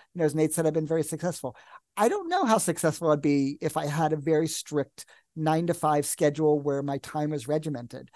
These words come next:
you know, but I've been very lucky. I'm very privileged, but, but I've found a schedule that works for me and, and who I am as a human being. And so part of it is finding, you know,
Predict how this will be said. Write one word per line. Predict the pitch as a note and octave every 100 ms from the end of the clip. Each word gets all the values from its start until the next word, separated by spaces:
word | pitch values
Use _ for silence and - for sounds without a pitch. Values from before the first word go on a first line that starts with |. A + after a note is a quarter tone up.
| - _
you | D#3+
know, | D3+ C#3+ - _ -
but | E3 E3 -
I've | D#3+
been | F3
very | E3+ E3
lucky. | D3+ G3 - C#3+
I'm | C3
very | C#3+
privileged, | - - C#4 C#3+ C3+
but, | - C#3+ - - _
but | F3+ E3+
I've | F#3 D#3
found | - F3+ F#3 F#3+ F3+
a | D#3
schedule | - - - F3+ E3+ E3+ D#3
that | D3
works | D3 D#3+ D#3+ - - - _ -
for | D#3
me | D3+ E3 F3 C#3+ D3+
and, | D3 D3
and | D3 C3+
who | - D#3+
I |
am | D3 D3 C#3+
as | B2+
a |
human | A#2+ D3 C#3
being. | B2+ C#3+ C3 C3+ - - E3+
And | D#3+
so | F3
part | - A3 G#3+
of | E3+
it | D#3+
is | E3 D3+ D3 - - _ _ -
finding, | G3 G#3 G#3 G3 F3+ -
you | D#3
know, | D3+ D3+